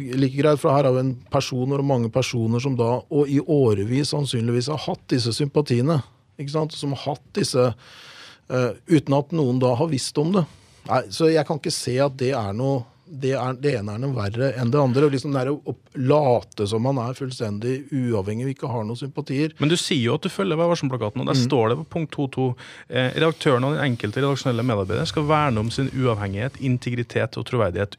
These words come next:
Speaker 2: Unngå dobbeltroller, verv, oppdrag eller bindinger som kan skape interessekonflikter eller føre til spekulasjoner om inhabilitet.»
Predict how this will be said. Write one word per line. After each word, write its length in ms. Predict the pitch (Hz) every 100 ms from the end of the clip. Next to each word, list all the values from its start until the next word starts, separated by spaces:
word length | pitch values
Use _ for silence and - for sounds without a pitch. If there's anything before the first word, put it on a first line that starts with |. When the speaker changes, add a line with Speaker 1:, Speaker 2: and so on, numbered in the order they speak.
| -
Speaker 2:
Unngå 320 | 165 131 120 131
dobbeltroller, 640 | 131 113 98 98 104 - 113
verv, 320 | 117 123 131 -
oppdrag 400 | - 104 101 113
eller 160 | 123
bindinger 360 | 127 123 95 92
som 120 | - 117
kan 120 | 117
skape 280 | 113 110 113
interessekonflikter 760 | - 113 - 107 101 95 110
eller 120 | 113
føre 200 | - 117
til 120 | - -
spekulasjoner 840 | 123 - - 120 120 101 95 101
om 80 | 113
inhabilitet.» 680 | 101 95 92 95 113 -